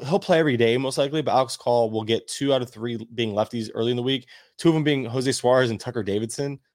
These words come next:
Not the worst matchups, I would say, all things considered. So, like, he's more of a Monday through Thursday stream, I would say. 'Cause, well, actually, no, then this is, this is where it got interesting for him. 'Cause, uh, the back end of <laughs> the, the Cleveland rotation, you don't have to be a great hitter or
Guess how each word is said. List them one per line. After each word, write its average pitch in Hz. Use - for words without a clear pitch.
Not 131
the 127
worst 123
matchups, 120
I 101
would 101
say, 107
all 101
things 104
considered. 107
So, 107
like, 107
he's 123
more 120
of 101
a 123
Monday 117
through 113
Thursday 113
stream, 143
I 143
would 151
say. 147
'Cause, 120
well, 175
actually, 170
no, 123
then 127
this 127
is, 117
this 131
is 135
where 127
it 120
got 113
interesting 117
for 95
him. 92
'Cause, 117
uh, 107
the 104
back 123
end 127
of 113
<laughs> -
the, 120
the 101
Cleveland 120
rotation, 104
you 165
don't 185
have 180
to 165
be 151
a 131
great 117
hitter 117
or 120